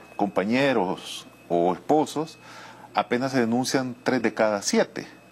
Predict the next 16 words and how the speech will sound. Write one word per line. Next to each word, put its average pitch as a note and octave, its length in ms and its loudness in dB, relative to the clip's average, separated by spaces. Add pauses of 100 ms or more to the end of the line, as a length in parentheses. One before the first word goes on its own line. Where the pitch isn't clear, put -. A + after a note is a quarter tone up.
institucionalmente F2+ 920 -2
hablando, C2 360 -2
¿no? E3+ 160 0 (600)
Entonces, C#3+ 640 2 (120)
posiblemente G3 680 2
lo D#3+ 120 4
que A#2+ 140 -2 (440)
esté - 340 0
ahí C#3+ 240 2
reflejado A#2 580 0
solo C3 220 0
sea B2 200 2
la A2 140 0
punta A2+ 280 -2
del G2 200 2
iceberg E3 280 -2